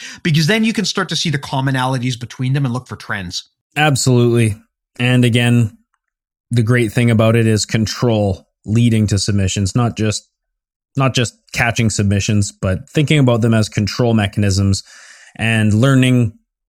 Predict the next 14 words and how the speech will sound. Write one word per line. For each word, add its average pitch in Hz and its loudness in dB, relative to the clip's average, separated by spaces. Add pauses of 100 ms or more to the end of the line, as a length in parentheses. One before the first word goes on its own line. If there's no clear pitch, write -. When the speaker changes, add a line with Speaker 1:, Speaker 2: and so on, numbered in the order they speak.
(260)
Speaker 2:
what 139 0
avenues 123 2
you 117 4
can 113 2
use 123 4
to - -4
get 107 0
to - -4
other 165 2
systems. 95 -2
And 92 0
then 98 0
you 107 2
can 101 0